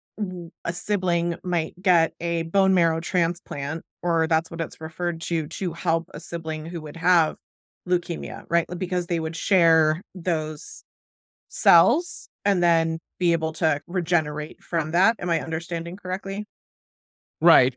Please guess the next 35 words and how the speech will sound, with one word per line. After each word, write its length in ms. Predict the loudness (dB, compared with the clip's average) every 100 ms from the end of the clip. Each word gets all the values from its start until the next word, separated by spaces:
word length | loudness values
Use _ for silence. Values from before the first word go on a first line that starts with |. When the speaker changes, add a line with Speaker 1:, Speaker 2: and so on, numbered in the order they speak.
| -8
Speaker 2:
And 140 | -6
you 100 | -6
think 260 | 0 0 2
about 280 | 4 4
not 200 | 4 0
just 260 | -2 -6 -4
siblings, 440 | -4 -2 -2 -2 -6
but 140 | -8
when 160 | -8 -10
people 360 | -10 -10 -8
do 280 | -6 0 0
seek 520 | 0 -4 -4 -4 -6 -14 -8
for 120 | -8
bone 460 | 2 2 4 2
marrow 340 | 0 2 2 0
donors, 840 | 2 6 8 6 2 -2 -6 -10 -12 -10
they 200 | -8 -4
do 280 | 2 4 4
want 360 | 2 2 0
a 220 | -4 -8 -6
matched 960 | -4 2 6 6 4 -2 -8 -8 -10 -20 -14
donor. 500 | -12 -10 -12 -14 -18 _ _
So 180 | -4 0
siblings 640 | 2 4 6 6 6 2
tend 220 | -2 -4 -2
to 60 |
match 480 | 0 0 0 -4 -10
'cause 120 | -8
they 140 | -2 -2
share 240 | 2 2
s-, 500 | 2 0 -4 -4 -8 -12 _ _ _
significant 640 | -6 -2 0 2 2 2 2
overlap 540 | 2 2 0 0 -2
in 140 | -6 -6
genetics. 680 | -4 -4 -6 -10 -16 -20